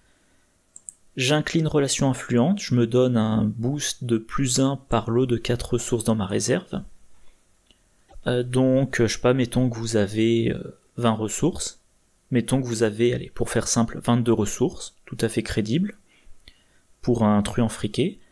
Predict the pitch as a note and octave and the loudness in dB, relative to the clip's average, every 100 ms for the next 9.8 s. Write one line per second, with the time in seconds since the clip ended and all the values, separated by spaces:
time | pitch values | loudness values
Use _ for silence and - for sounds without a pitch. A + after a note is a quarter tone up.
0 | _ _ _ - C3+ C#3+ - C#3+ C3+ - | _ _ _ 0 0 0 0 0 0 0
1 | A#2+ - A2+ G3 G3+ - _ _ _ _ | 0 2 2 0 -4 -16 _ _ _ _
2 | _ B2+ C#3 D3+ C3 C3+ C3+ - C3 C3 | _ 0 0 0 4 2 2 0 0 0
3 | - C#3 C3+ C#3 C#3+ - - A#2 A#2 A2+ | -2 2 2 0 -4 -6 0 2 2 2
4 | G#2+ A2+ B2 A2+ A2+ G#2+ A#2 A2+ A2+ A#2 | 0 0 0 0 -2 0 -2 2 2 0
5 | A2 - - - F3+ _ _ _ _ - | -2 -4 -6 -8 -14 _ _ _ _ -6
6 | - B2 - - - _ _ _ _ - | -2 -2 -2 -12 -18 _ _ _ _ -6
7 | G#2+ G2 A#2+ G3+ - - _ _ _ _ | -2 0 0 -2 -8 -20 _ _ _ _
8 | - D3 C#3+ C#3+ C#3 B2+ - C#3 C#3+ - | -2 0 2 2 0 0 0 0 -2 -8
9 | - B2+ A#2+ B2 - - - _ | -2 -2 0 -4 -4 -4 -6 _